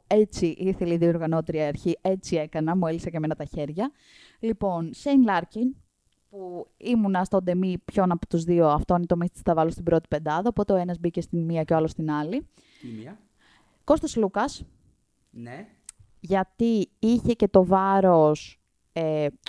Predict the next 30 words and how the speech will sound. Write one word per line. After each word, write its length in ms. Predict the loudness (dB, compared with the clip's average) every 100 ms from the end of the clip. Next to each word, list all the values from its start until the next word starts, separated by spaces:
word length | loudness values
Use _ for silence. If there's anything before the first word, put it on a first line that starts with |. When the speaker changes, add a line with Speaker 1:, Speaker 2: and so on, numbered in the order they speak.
| 0
Speaker 1:
του 260 | 4 4 4
έφυγε 400 | 2 2 2 6
ο 40 | 6
Σπανούλης, 920 | 4 -2 0 2 2 2 0 -6 -20 _ _ -6
ε, 300 | -2 0 -2 0
όλοι 360 | 4 4 4 2
λένε 400 | 0 0 4 2
ότι 220 | 4 0
είμαι 220 | 2 2
ο 60 | 2
ηγέτης 400 | 2 0 -2 -16 -18
της 220 | -4 0
ομάδας, 680 | 0 0 0 0 -2 -2 -8
έχει 300 | -2 -2 -4 0
πέσει 240 | 0 0
στις 200 | -6 -6
πλάτες 440 | 0 2 2 -2 -2
μου, 200 | 0 0
είμαι 220 | 0 0 2
από 180 | 2
τους 140 | 0 -4
πιο 260 | 2 4
έμπειρους, 680 | 6 4 0 4 6 6 4
από 160 | -4 -4
αυτούς 200 | -6 -4
που 80 | -2
έχουν 180 | -2 -6 _
τα 120 | -4 -2
περισσότερα 440 | -2 -2 -2 -2 -2
Final 240 | -4 -4